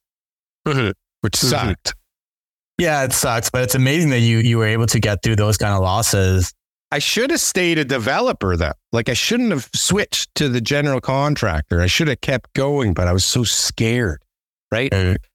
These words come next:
Speaker 2: I mean, people don't know. If you're just a developer, sometimes, you know, unless you're layering all kinds of deals on top of each other, but if you're a small guy like me, sometimes you go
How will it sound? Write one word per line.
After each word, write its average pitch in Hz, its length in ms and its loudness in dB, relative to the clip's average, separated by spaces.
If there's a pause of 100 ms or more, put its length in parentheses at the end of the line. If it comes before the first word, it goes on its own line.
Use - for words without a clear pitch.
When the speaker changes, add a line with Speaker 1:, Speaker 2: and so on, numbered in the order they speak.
(120)
Speaker 2:
I 143 60 -2
mean, 160 160 0
people 208 320 -2
don't 147 300 -2
know. 151 180 0
If 101 160 -4
you're 190 140 0
just 131 400 -2
a 139 40 -2
developer, 110 760 -2
sometimes, 120 960 0 (140)
you 160 120 0
know, 95 160 0
unless 135 340 -2
you're 156 140 0
layering 120 640 0
all 123 160 -2
kinds 131 260 -2
of 98 160 0
deals 131 380 0
on 98 160 0
top 120 280 -2
of 175 120 -2
each 92 180 -2
other, 80 180 0
but 101 140 0
if 110 140 -2
you're 214 100 0
a 214 40 -2
small 160 340 -2
guy 156 160 0
like 110 220 0
me, 202 140 0
sometimes 147 480 -2
you 107 60 0
go 113 160 -2